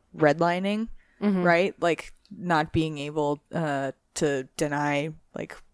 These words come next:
Speaker 1: housing loans, right,
Speaker 2: Mm-hmm.
Speaker 1: to people of color, essentially. He said that, like, when that happened, when that change happened, that's what contributed to,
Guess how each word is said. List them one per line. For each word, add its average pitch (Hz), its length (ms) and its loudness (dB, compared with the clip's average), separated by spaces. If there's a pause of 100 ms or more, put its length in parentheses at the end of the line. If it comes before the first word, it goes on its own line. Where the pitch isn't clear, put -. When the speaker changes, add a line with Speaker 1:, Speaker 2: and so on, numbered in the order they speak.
(140)
Speaker 1:
housing 160 400 -4
loans, 160 540 -6
right, 165 280 4
Speaker 2:
Mm-hmm. - 60 -12
Speaker 1:
to - 100 0
people 160 280 -2
of 151 100 -4
color, 156 320 -2
essentially. 170 540 -2 (360)
He 196 140 -2
said 185 200 6
that, 170 180 8
like, 156 260 4 (320)
when 175 220 2
that 156 220 8
happened, 160 360 2
when 180 100 4
that 160 160 6
change 156 300 2
happened, 160 400 6
that's 156 180 2
what 160 140 6
contributed 156 640 4
to, 175 120 8